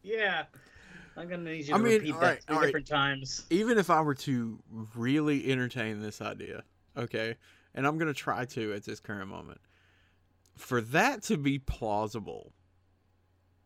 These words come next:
Speaker 2: the amount of chemtrails that would have to be released into the atmosphere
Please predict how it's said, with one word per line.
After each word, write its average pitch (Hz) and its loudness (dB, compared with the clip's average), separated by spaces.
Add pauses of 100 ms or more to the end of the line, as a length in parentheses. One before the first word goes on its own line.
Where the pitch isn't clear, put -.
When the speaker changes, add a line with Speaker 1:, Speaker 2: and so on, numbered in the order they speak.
(420)
Speaker 2:
the 143 2
amount 147 2
of 127 -6
chemtrails 107 0
that 101 -4
would 101 -6
have 135 -8
to 139 -8
be 131 0
released 110 -6
into 107 -6
the 107 -4
atmosphere 143 -4